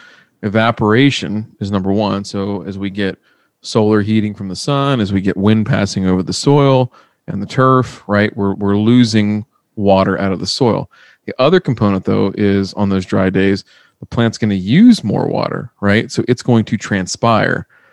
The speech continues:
And again, if you, if you, uh, missed botany or, um, don't remember how, uh, transpiration works, it's literally the way that the plant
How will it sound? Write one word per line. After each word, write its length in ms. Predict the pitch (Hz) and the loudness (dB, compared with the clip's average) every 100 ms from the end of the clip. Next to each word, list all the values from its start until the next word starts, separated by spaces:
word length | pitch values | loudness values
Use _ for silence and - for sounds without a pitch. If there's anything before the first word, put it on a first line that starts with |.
| _ _ _ | _ _ _
And 140 | 107 104 | -2 0
again, 360 | 104 101 98 - | 2 -2 -4 -6
if 240 | 98 - | -6 -2
you, 340 | 101 98 101 - | 0 2 0 -2
if 200 | 98 - | -6 -2
you, 300 | 98 95 87 - | -2 -2 -6 -8
uh, 260 | 98 101 104 | -6 -6 -4
missed 320 | 110 117 - | -6 -6 -2
botany 640 | 117 120 - 127 131 131 - | 0 0 -2 -4 -2 -2 0
or, 560 | 92 95 95 98 - | 2 4 4 2 0
um, 560 | 101 98 101 101 92 - _ _ _ _ _ _ _ _ _ _ | -2 0 0 -2 -6 -10 _ _ _ _ _ _ _ _ _ _
don't 200 | 120 113 | 0 2
remember 440 | 113 110 113 107 | 2 2 4 4
how, 540 | 104 104 101 101 101 - | 4 4 4 4 0 -2
uh, 340 | 98 101 98 | -2 -2 -2
transpiration 680 | 92 120 110 - 104 113 98 | -2 0 0 2 2 2 -2
works, 220 | 98 95 | -4 -4
it's 120 | 95 110 | -6 -2
literally 460 | 107 120 113 107 | 2 4 6 4
the 80 | 98 | 4
way 160 | 101 98 | 2 0
that 140 | 95 | -4
the 60 | - | -6
plant 380 | - 98 95 | 0 0 0